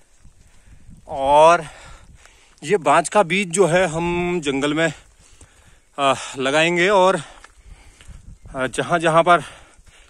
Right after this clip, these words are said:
आ, हम छोटी सी खंती टाइप में बनाएंगे और उसमें जो है बांज का बीज लगाएंगे। हम आपको अभी देखते हैं इस वीडियो में। अभी मैं जंगल की ओर जा रहा हूँ अपने,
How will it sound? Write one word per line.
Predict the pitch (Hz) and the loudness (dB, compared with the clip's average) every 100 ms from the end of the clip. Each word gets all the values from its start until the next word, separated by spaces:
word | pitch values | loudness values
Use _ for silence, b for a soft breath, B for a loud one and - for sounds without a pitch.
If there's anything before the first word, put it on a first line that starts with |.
| b b b b b b _ 151 | b b b b b b _ -6
आ, | 139 131 - | -2 -2 -6
हम | - 151 | -10 -10
छोटी | 143 160 170 | -8 -8 -6
सी | - 175 175 | -4 -4 -4
खंती | - 147 175 | -6 -8 -4
टाइप | 175 156 - | -2 -2 -2
में | 170 | -4
बनाएंगे | 156 147 170 151 165 | -2 -2 0 -2 -2
और | 165 156 | -2 -4
उसमें | 147 - 156 | -6 -8 -8
जो | 147 | -6
है | 147 202 - 127 | -6 -6 -10 -8
बांज | 123 131 | -8 -6
का | 147 | -8
बीज | 131 123 | -10 -10
लगाएंगे। | 123 123 160 | -10 -10 -10
हम | 175 | -8
आपको | 160 - 165 151 b b b b b b | -10 -8 -10 -10 b b b b b b
अभी | 120 147 | -4 -2
देखते | 135 123 - 151 | -2 -4 -6 -6
हैं | |
इस | 156 | -6
वीडियो | 139 143 151 | -6 -4 -4
में। | 170 | -4
अभी | 135 | -6
मैं | 147 127 | -6 -6
जंगल | 123 131 | -8 -8
की | 127 | -4
ओर | 143 135 | -4 -2
जा | 131 | -4
रहा | 120 | -6
हूँ | 127 | -10
अपने, | 143 156 | -10 -8